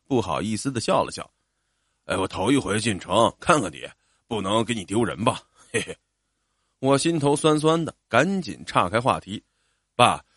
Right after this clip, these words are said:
你来郑州有啥事儿啊？”爸爸说：“没事儿，你那么久没回家了，我来看看你呗。”爸爸这一说，让我脸上发烫。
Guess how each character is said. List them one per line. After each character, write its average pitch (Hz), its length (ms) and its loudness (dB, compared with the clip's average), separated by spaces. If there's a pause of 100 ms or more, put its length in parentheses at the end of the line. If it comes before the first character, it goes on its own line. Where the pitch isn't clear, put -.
(220)
你 123 180 0
来 147 120 6
郑 196 180 4
州 151 240 6
有 117 80 4
啥 98 160 0
事 214 100 0
儿 127 140 2
啊？” - 80 -18 (560)
爸 98 240 4
爸 90 80 -4
说 117 240 -2 (560)
：“没 82 160 -4
事 113 100 -4
儿， 95 140 0 (300)
你 90 260 -10
那 175 80 6
么 143 80 0
久 85 160 -10
没 87 100 -8
回 104 160 0
家 117 220 4
了， 90 280 -6
我 76 160 -4
来 98 100 0
看 135 180 2
看 131 120 2
你 73 160 -8
呗。” 104 220 2 (600)
爸 160 300 6
爸 139 120 4
这 135 160 4
一 117 120 2
说， 123 400 4
让 110 280 4
我 113 120 4
脸 80 200 -4
上 95 140 -6
发 110 160 2
烫。 127 180 -4